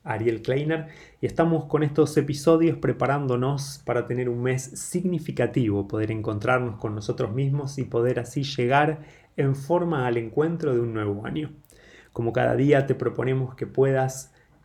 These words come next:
encontrar un lugar y un momento tranquilo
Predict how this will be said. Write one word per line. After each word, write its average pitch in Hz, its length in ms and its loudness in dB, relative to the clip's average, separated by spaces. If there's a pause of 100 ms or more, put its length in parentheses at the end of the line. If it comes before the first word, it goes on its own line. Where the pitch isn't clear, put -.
(140)
encontrar 135 640 0 (840)
un 160 440 6
lugar 180 580 4
y 151 200 2
un 165 180 4
momento 143 680 2 (520)
tranquilo 165 720 0